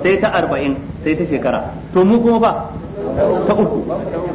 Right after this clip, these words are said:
Ranar sharan makoki kenan, rana ta uku. Kuma ranar sharan makoki a nan, ila zai zanto abincin ba sosai ake ba.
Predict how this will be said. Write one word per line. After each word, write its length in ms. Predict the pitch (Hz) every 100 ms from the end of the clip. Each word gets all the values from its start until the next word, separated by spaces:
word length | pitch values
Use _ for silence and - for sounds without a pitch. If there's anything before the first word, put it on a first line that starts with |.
| 151
Ranar 240 | 165 190 190
sharan 240 | 190 196 190
makoki 380 | 196 196 190 180
kenan, 240 | 156 120
rana 220 | 143 160
ta 80 | 151 165
uku. 240 | 190 - - - - 254 277 269 262 -
Kuma 220 | 240 247
ranar 240 | 240 254
sharan 260 | 247 247 247
makoki 360 | 247 247 - -
a 100 | 208
nan, 320 | 233 247 233 - - - 185 165 - 190 - - - -
ila 180 | 269 233
zai 140 | 240
zanto 260 | 220 226 233
abincin 460 | 175 202 208 214
ba 180 | 180 165
sosai 300 | 156 190 185
ake 140 | 170 135
ba. 260 | 135 -